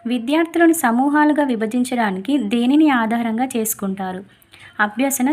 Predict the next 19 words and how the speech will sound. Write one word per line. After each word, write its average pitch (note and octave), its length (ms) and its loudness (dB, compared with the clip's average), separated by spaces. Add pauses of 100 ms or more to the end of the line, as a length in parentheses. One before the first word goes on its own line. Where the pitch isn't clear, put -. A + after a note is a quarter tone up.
(100)
స్థాయిని. G3 500 -2 (760)
గణితంలో D#4+ 580 2
అత్యధిక C4 480 -2
ప్రతిభా A3+ 380 0 (100)
పాటవాలను B3+ 560 0
ప్రదర్శిస్తూ G#3 560 -6 (640)
ప్రతి A#3 260 2 (120)
విషయంలోనూ C#4+ 640 2 (180)
అందరికంటే B3+ 580 0 (140)
ముందుగా A#3+ 360 0 (120)
తన A#3 180 0
స్థాయిని A#3 500 0
మించిన A#3 300 0 (100)
సమస్యలను A3+ 580 0
పరిష్కరించే A3 600 -6
విద్యార్థులు G#3 520 -6 (640)
ప్రతిభావంతులు. A3 840 -4 (640)
ప్రతిభావంతుల C4+ 800 2
ప్రజ్ఞాలబ్ధి A3 840 -2